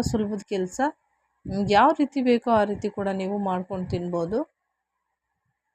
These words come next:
ನೋಡಿ, ಇಷ್ಟೇ ಪರೋಟ ಮಾಡೋದು, ತುಂಬ ಕಷ್ಟದ ಕೆಲಸ ಏನಿಲ್ಲ. ನೀವು ಕೂಡ ಒಂದು ಸತಿ ಟ್ರೈ ಮಾಡಿ ಯಾವ ರೀತಿ ಆಗಿದೆ ಅಂತ ನನಗೆ ಕಾಮೆಂಟ್ ಮಾಡಿ ತಿಳಿಸಿ.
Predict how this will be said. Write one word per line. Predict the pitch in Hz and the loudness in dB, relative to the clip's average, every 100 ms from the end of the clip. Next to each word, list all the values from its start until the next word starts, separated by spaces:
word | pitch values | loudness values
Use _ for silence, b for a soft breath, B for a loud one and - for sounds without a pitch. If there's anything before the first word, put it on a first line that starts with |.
| _ _ _ _ _ _ _ _ _ - - _ _ - _ | _ _ _ _ _ _ _ _ _ -20 -20 _ _ -20 _
ನೋಡಿ, | 202 190 180 | -4 0 0
ಇಷ್ಟೇ | 180 - 254 | 0 0 0
ಪರೋಟ | 240 190 185 180 190 | 0 0 -2 -2 -4
ಮಾಡೋದು, | 185 170 175 220 - | -4 -4 -4 -6 -2
ತುಂಬ | 208 190 196 | -2 0 -2
ಕಷ್ಟದ | 185 180 220 165 | -4 -6 -8 -4
ಕೆಲಸ | 208 185 - 196 | -2 -4 -2 -2
ಏನಿಲ್ಲ. | 180 175 170 247 - - _ _ _ - - _ _ _ _ _ | -2 -4 -4 -6 -8 -20 _ _ _ -16 -16 _ _ _ _ _
ನೀವು | 254 330 | -2 -2
ಕೂಡ | 330 294 277 247 | -2 2 4 4
ಒಂದು | 220 | 2
ಸತಿ | 214 196 220 - | -2 -4 -6 -2
ಟ್ರೈ | 202 208 | -2 0
ಮಾಡಿ | 214 190 202 196 | -2 -2 -2 0
ಯಾವ | 185 190 | 0 0
ರೀತಿ | 190 190 190 | -2 -4 -4
ಆಗಿದೆ | 175 175 175 | -4 -4 -4
ಅಂತ | 175 175 269 277 | -6 -4 -2 0
ನನಗೆ | 254 254 269 | 0 0 -2
ಕಾಮೆಂಟ್ | 247 233 233 - | -2 0 0 -2
ಮಾಡಿ | 214 208 | -4 -4
ತಿಳಿಸಿ. | 196 190 185 - | -4 -4 -6 -4